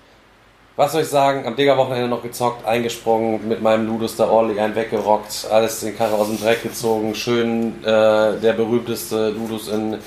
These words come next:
Capua geworden und hab mich dann derbe abfeiern lassen mit meinem Krixus. Ähm, eins der besten Spiele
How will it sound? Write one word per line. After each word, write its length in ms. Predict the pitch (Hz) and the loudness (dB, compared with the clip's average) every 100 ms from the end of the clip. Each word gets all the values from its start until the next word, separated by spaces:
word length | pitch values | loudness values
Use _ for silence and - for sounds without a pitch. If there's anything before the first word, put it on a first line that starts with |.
| - - | -18 -16
Capua 580 | - 113 120 - 123 120 | -8 -4 -4 0 2 4
geworden 500 | 120 117 117 120 120 | 2 2 4 4 4
und 120 | 110 | 0
hab 100 | 113 | -4
mich 80 | 107 | -4
dann 140 | 113 110 | -4 2
derbe 200 | 110 104 | 2 2
abfeiern 440 | 110 - 101 98 | -2 -2 -4 -2
lassen 240 | 101 98 107 | -4 -6 -6
mit 100 | 95 | -6
meinem 200 | 98 - | -6 -8
Krixus. 440 | 104 - 123 - - - - - - - | -12 -8 -8 -10 -16 -20 -20 -20 -16 -2
Ähm, 840 | 110 123 123 127 123 123 123 120 - - - - - - - | 2 4 2 2 0 2 2 0 -4 -16 -20 -20 -20 -20 -4
eins 300 | 117 123 127 | 0 0 0
der 100 | 127 | 0
besten 1300 | 123 147 143 - 139 139 135 131 131 123 123 120 110 - - - - - - - | 2 2 0 -4 0 0 0 0 -2 0 -2 -2 -4 -10 -18 -20 -20 -20 -18 -16
Spiele 1120 | - - - 139 143 139 131 123 120 - | -16 -16 -10 -6 0 4 4 4 2 0